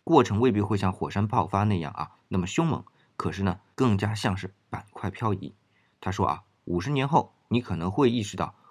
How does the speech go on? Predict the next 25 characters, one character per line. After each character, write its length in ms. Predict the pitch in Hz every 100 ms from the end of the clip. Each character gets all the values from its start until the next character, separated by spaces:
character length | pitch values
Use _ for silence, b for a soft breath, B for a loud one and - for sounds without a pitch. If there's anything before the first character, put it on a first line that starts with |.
| b
欧 120 | - 151
盟 180 | 110
已 80 | 95
经 300 | 78 98 101 -
什 180 | -
么 120 | - 95
都 100 | 131
没 160 | 82
剩 160 | 73 85
下 120 | -
了， 60 | - - _ _
但 100 | 143
是 100 | 135
在 140 | 139 156
那 120 | 135
之 120 | 147
前 200 | 139 95
呢， 160 | 92 101
你 140 | 113
可 160 | 123 92
能 200 | 82 92
都 160 | 101 131
不 160 | 104
会 220 | 113 147 -
想 220 | -